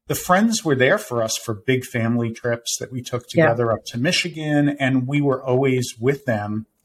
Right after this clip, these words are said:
Speaker 1: as a couple and as a family. And so when I go to hang out with this group,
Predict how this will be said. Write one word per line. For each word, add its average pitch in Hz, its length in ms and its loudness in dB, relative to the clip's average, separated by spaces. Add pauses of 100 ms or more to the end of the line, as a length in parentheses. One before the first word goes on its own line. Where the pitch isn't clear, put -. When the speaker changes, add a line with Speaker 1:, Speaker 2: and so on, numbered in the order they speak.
Speaker 1:
as 117 160 0
a 113 80 -4
couple 104 580 -4 (100)
and 117 140 -2
as 107 180 -2
a 101 40 -10
family. 120 640 0 (540)
And 139 140 2
so 151 340 4
when 143 280 2
I 139 80 6
go 156 160 4
to 139 80 4
hang 131 260 0
out 151 300 2
with 113 160 -6
this 107 200 -2
group, 107 400 -4